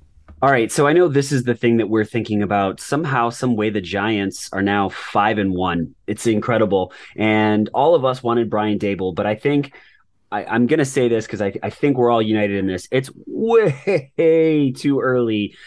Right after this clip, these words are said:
to, to, to crown one of them, to say anything like that, to say that we hired the wrong guy. But at this point,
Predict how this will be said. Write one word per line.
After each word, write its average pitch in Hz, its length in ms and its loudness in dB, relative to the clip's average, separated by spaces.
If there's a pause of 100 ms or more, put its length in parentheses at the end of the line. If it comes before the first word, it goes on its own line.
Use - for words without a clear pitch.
(160)
to, 113 340 0
to, 107 720 0
to - 200 -8
crown 135 420 0
one 123 140 2
of 117 80 0
them, 110 300 -2
to 104 140 -12
say 131 200 -2
anything 120 280 -2
like 101 240 -4
that, 95 340 -2 (200)
to 110 80 -12
say 120 140 -2
that 107 120 0
we 107 100 -2
hired 123 320 0
the 110 80 0
wrong 101 300 0
guy. 92 460 -2 (300)
But 113 120 0
at 87 160 -4
this 180 240 0
point, 101 500 -2